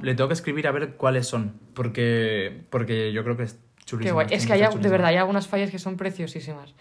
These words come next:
Speaker 1: Dios,
Speaker 2: A
Speaker 1: a
Speaker 2: mí
Speaker 1: mí me
Speaker 2: me
Speaker 1: encanta.
Speaker 2: encantó un montón la falla del ayuntamiento del año del covid.
Speaker 1: Mm, ah, la de la, la de la máscara, que luego le pusieron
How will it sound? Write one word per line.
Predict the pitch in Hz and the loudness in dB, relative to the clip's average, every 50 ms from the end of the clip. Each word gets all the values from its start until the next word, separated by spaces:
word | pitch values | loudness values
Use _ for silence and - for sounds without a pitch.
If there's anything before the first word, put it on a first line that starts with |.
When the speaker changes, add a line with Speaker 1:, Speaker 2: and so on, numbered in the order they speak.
| - - | -16 -10
Speaker 1:
Dios, | 127 117 | -6 -2
Speaker 2:
A | - | 2
Speaker 1:
a | 202 | 2
Speaker 2:
mí | 208 233 - | 4 4 4
Speaker 1:
mí | - | 2
me | 202 208 208 208 | 0 0 2 4
Speaker 2:
me | 208 208 | 4 4
Speaker 1:
encanta. | 202 202 202 196 | 4 6 4 4
Speaker 2:
encantó | 196 190 208 240 | 4 4 4 4
un | 247 254 262 262 254 254 | 4 2 0 -4 -6 -4
montón | 247 240 233 233 233 254 269 277 262 - - | -4 -4 -4 -4 -2 -4 -4 -4 -6 -6 -4
la | 190 190 185 180 | -2 -2 -2 -2
falla | 180 - - 202 202 208 220 226 220 | -2 -4 -2 -2 0 2 0 0 2
del | 214 208 | 2 2
ayuntamiento | 196 190 185 175 180 170 180 185 190 214 | 2 2 2 2 2 2 2 0 0 2
del | 220 208 185 175 170 165 165 | 2 4 4 4 4 4 2
año | 165 165 180 185 | 2 2 2 2
del | 180 175 165 160 160 | 2 2 0 0 -2
covid. | - 175 170 175 226 302 - - - _ _ _ _ _ | -2 0 0 0 -2 -4 -8 -14 -20 _ _ _ _ _
Speaker 1:
Mm, | - 127 117 117 113 117 123 | -6 -4 -2 0 0 0 2
ah, | 131 139 139 | 4 4 4
la | 139 131 | 6 6
de | 127 127 | 4 4
la, | 123 120 117 113 113 120 113 | 4 4 4 4 4 2 2
la | 120 | 2
de | 117 117 | 0 2
la | 113 | 2
máscara, | 117 117 113 117 - 127 120 117 | 2 0 0 -2 -4 -4 -4 -2
que | 117 | -2
luego | 120 120 117 120 | -2 0 0 0
le | |
pusieron | 117 120 117 117 120 | 0 -2 -2 -2 0